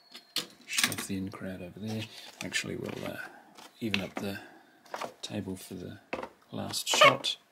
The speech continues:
Mind everything whizzing past your eyes. Things hit floors.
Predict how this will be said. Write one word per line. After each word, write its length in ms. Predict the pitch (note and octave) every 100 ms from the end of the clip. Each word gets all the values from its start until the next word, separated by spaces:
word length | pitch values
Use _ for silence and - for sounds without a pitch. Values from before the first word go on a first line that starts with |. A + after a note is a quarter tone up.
| _ - - - - - - - - _ _
Mind 260 | A2 G#2 G2+
everything 480 | G2+ G#2 - G#2 G#2
whizzing 300 | G#2+ G#2 G2
past 440 | - G#2 F#2+ -
your 200 | G2+ A#2+
eyes. 480 | D#3 E3 C#3+ B2+ - - - - - - - - - - _ _ - - - _ - - - - - _ _ _ _ _ - - - _ - - - - - -
Things 460 | A#2 G#2+ A#2 -
hit 140 | - - -
floors. 800 | - C#3+ E3 D#3 D3+ - -